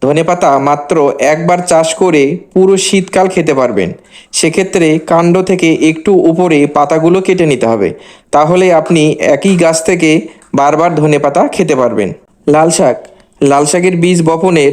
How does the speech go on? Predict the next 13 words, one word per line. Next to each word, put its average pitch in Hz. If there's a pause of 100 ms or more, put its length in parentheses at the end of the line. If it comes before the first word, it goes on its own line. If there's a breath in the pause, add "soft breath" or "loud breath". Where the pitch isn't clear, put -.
মাত্র 135 (140)
বিশ 147
দিন 170
পরেই 156
লাল 135
শাক 151
খাওয়ার 160
উপযোগী 127
হয়। 113 (440 loud breath)
লাল 139
শাক 175
যেহেতু 170
মাত্র 147